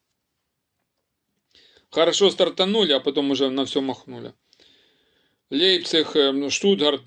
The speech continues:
два три проиграл Лейпциг. Ну, Лейпциг в этом году.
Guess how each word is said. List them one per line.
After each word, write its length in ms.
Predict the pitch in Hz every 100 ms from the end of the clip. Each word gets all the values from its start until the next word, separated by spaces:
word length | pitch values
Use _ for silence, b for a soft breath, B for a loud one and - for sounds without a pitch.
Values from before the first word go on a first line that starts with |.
| _
два 460 | - 151 131 160 151
три 300 | 175 208 196
проиграл 600 | 196 147 143 143 143 127
Лейпциг. 480 | 127 120 - 127 - _
Ну, 80 | 208
Лейпциг 380 | 214 208 - 165
в 40 |
этом 240 | 175 170 151
году. 400 | 151 143 139